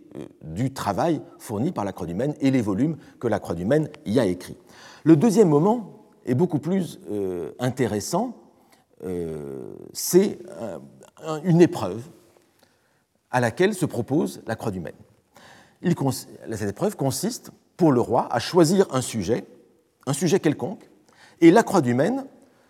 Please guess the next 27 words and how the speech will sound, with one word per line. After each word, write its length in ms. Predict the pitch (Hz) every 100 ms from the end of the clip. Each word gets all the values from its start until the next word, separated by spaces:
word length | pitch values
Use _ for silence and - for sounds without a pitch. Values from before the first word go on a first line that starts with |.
| -
se 140 | -
donne 300 | 160 165 123
deux 260 | 107 233 262
semaines 480 | 175 120 120 240 214 - _ _ _ _ _ _
pour 180 | 131 147
assembler 580 | 190 147 127 120 233 - - - _ _ _
un 100 | 135
buffet 500 | 120 131 180 - 214
complet 560 | 214 - 196 - 160 247
sur 160 | - 180
la 120 | 170
question. 280 | 147 - -
Vous 60 | -
vous 60 |
rappelez 280 | 87 90 131
que 180 | - - - _ _ _ _
les 340 | 85 90 73 -
bibliothèques 580 | 110 113 120 - 143 101
de 80 | 101
la 80 |
Croix 160 | 95 101
du 80 | 110
Maine 140 | 123
sont 140 | - 90
rassemblées 460 | 113 - 110 127
en 100 | 104
buffets, 500 | 90 127 - 170 339